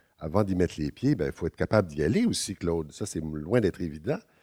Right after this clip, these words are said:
Il y a beaucoup de problèmes techniques, euh, qui rendent, euh, difficile, le mot est faible, euh, des missions martiennes, hein. On parle d'un voyage qui peut durer de six à huit mois. Euh, c'est un voyage qui est assez long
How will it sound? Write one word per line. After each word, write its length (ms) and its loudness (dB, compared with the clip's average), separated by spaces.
Il 80 -12
y 80 0
a 120 2
beaucoup 280 0
de 60 0
problèmes 320 4
techniques, 640 2
euh, 440 -2
qui 140 -8
rendent, 400 2
euh, 260 -6
difficile, 560 -2
le 100 0
mot 280 -2
est 120 -6
faible, 580 0
euh, 160 -10
des 160 -4
missions 720 4
martiennes, 500 -2
hein. 100 -2
On 200 -2
parle 280 2
d'un 120 -2
voyage 380 2
qui 60 -20
peut 140 -6
durer 200 -6
de 100 -2
six 300 -4
à 40 4
huit 240 -4
mois. 640 2
Euh, 100 -4
c'est 120 -10
un 40 -6
voyage 320 2
qui 80 -4
est 120 -4
assez 260 -2
long 260 2